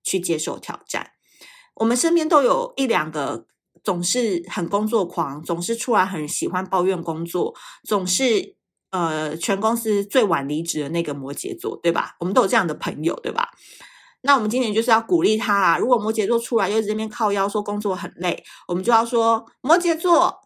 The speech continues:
可爱有趣就好了。反正没试过的新领域，你就试试看吧。”把这样的想法带在身上哦。你踏进二零二三年，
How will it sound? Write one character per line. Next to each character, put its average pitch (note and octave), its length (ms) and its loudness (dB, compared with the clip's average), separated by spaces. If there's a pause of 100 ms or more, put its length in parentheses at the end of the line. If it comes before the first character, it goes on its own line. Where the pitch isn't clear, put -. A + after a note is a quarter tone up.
可 B3 260 -2
爱 D4 280 2
有 G#3+ 340 0
趣 G3+ 520 -4
就 C4 140 2
好 G3 280 -2
了。 - 340 -10 (920)
反 B3 300 2
正 G#4 180 2
没 B3 140 0
试 C#4+ 240 0
过 B3+ 220 2
的 G3 120 0
新 G#3+ 220 -2
领 F3 200 0
域， G3 140 -2
你 D#3 100 -6
就 F3+ 160 -4
试 G#3 160 -4
试 F#3+ 180 0
看 E3+ 300 -6
吧。” C#3+ 320 -6 (420)
把 F#3+ 160 6
这 B3+ 140 0
样 D#4 160 2
的 F3+ 260 4
想 E3+ 320 -2
法 F#3 220 0
带 G3 180 -4
在 F3+ 160 -4
身 E3+ 320 -4
上 E3+ 240 -4
哦。 - 200 -12
你 E3+ 80 -4
踏 C4 320 0
进 A#3 240 -4
二 A3+ 120 0
零 E3+ 200 0
二 F#3 120 -2
三 E3 300 -6
年， - 240 -14